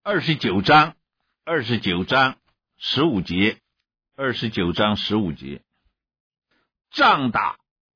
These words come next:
和责备能加增智慧，放纵的儿子使母亲羞愧。什么是放纵的儿子？就是不肯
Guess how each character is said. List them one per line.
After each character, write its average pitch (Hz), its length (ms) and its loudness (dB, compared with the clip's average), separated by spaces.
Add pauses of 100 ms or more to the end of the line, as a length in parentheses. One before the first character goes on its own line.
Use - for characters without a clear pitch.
(120)
和 143 220 -2
责 139 240 2
备 175 380 2 (560)
能 143 460 2
加 185 600 6
增 170 560 2
智 202 360 2
慧， 156 380 2 (520)
放 226 720 6
纵 208 300 2
的 160 120 6
儿 147 420 4
子 165 280 -2 (340)
使 - 420 -2
母 127 340 2
亲 127 560 2
羞 160 540 2
愧。 - 420 -4 (1300)
什 - 320 0
么 254 300 6 (760)
是 - 180 -4
放 156 280 2
纵 147 160 2
的 123 100 6
儿 131 260 6
子？ 98 240 -4 (640)
就 196 160 0
是 190 160 4
不 202 460 0
肯 143 580 2